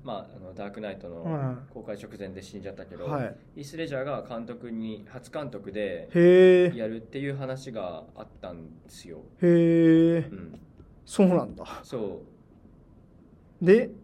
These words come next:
Speaker 1: でも、
Speaker 2: でも、
Speaker 1: なんか死んじゃって、
Speaker 2: 実際は。うん。
Speaker 1: 十年ぐらい。
Speaker 2: あ、じゃあ結構前からずっと企画としてはあったんだね。
Speaker 1: そう、そうそうそうそう。
Speaker 2: うん。
Speaker 1: あのー、いろんな有名な監督も
Speaker 2: うん。
Speaker 1: やりたいっ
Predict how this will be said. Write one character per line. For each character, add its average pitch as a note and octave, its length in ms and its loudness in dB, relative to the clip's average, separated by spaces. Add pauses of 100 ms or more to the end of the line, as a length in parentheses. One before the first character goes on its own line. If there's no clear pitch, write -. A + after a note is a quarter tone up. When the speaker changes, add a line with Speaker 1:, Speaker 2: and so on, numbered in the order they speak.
Speaker 1:
で G3 200 8
も、 F3 80 6
Speaker 2:
で - 0 -
も、 C#3 340 -2
Speaker 1:
な - 80 -6
ん - 40 -6
か - 180 -4
死 C3+ 240 -2
ん A2 80 -6
じ A#2 100 -10
ゃ A2+ 60 -10
っ A2+ 40 -14
て、 E3+ 340 -6
Speaker 2:
実 B2 60 -2
際 E3 100 0
は。 D#3 60 -2
う - 80 -2
ん。 C3 140 -8 (200)
Speaker 1:
十 G#2 240 -12
年 G2+ 260 -10
ぐ G2 120 -10
ら F2+ 140 -8
い。 F2+ 200 -8
Speaker 2:
あ、 F3 60 2
じ D#3 60 2
ゃ - 20 0
あ - 20 -6
結 D4+ 180 4
構 G#3+ 120 8
前 C#4+ 240 6
か G3+ 100 6
ら D#3 60 8
ず D#3 120 -6
っ - 20 -14
と F3 100 0
企 - 140 -10
画 F3 200 2
と F3+ 100 -2
し E3 100 -8
て F3 80 -4
は G#2+ 280 -4 (240)
あ D#3+ 60 -12
っ C#3 140 -14
た A#2+ 120 -10
ん A#2+ 60 -18 (120)
だ C3+ 100 -18
ね。 B2 120 -20
Speaker 1:
そ - 180 -12
う、 D#3+ 320 -8 (120)
そ G#3 180 -10
う F3 40 -10
そ E3+ 160 -12
う D3+ 40 -12
そ C#3+ 140 -14
う C3+ 40 -8
そ E3+ 60 -6
う。 - 20 -4
Speaker 2:
う D3 40 -4
ん。 B2+ 300 -6
Speaker 1:
あ A2+ 120 -12
の G#2+ 100 -10 (1200)
ー、 - 40 -18
い C#3 40 -10
ろ D3 140 -10
ん D3 60 -12
な C#3 300 -6 (520)
有 C3+ 180 -12
名 B2 300 -10
な A#2+ 380 -12
監 A2+ 240 -10
督 A2+ 280 -16
も A2 280 -8
Speaker 2:
う D3+ 60 -6
ん。 B2+ 360 -4
Speaker 1:
や A2 160 -12
り A2 140 -10
た A2+ 200 -12
い F#2+ 80 -12
っ - 20 -18